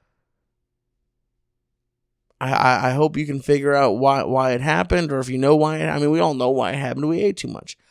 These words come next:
Um, but I, I totally, I've been there.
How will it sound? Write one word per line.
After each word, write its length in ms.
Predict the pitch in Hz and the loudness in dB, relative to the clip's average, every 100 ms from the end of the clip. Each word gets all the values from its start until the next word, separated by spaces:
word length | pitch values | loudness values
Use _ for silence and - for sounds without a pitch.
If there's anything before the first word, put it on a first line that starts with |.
| - _ | -20 _
Um, 540 | - 143 139 135 135 131 _ _ _ _ _ _ _ | -4 0 2 2 -2 -6 _ _ _ _ _ _ _
but 560 | - 127 135 131 110 _ _ _ _ _ _ | -14 4 6 6 2 _ _ _ _ _ _
I, 220 | 131 131 87 | -2 -2 0
I 120 | 131 | -2
totally, 520 | 123 135 147 147 139 | -2 0 2 4 4
I've 200 | 131 135 | 2 2
been 180 | 139 139 | 2 2
there. 300 | 123 110 - | 0 -4 -8